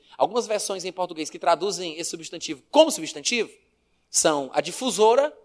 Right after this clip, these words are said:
e a Tradução do Novo Mundo. É uma Bíblia católica e a Bíblia dos Testemunhas de Jeová.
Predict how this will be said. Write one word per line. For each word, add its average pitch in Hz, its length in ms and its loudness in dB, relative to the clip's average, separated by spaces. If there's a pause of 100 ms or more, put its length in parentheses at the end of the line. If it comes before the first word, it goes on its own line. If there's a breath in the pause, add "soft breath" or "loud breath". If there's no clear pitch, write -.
(340)
e 170 60 0
a 175 60 6
Tradução 185 560 0
do 214 80 -14
Novo 220 280 0
Mundo. 220 360 -4 (340)
É 135 80 -14
uma 143 160 -6
Bíblia 139 320 -6
católica 220 680 4
e 214 120 2
a 190 60 6
Bíblia 170 280 -10
dos 180 180 -18
Testemunhas 185 560 -4
de - 80 -16
Jeová. 165 460 0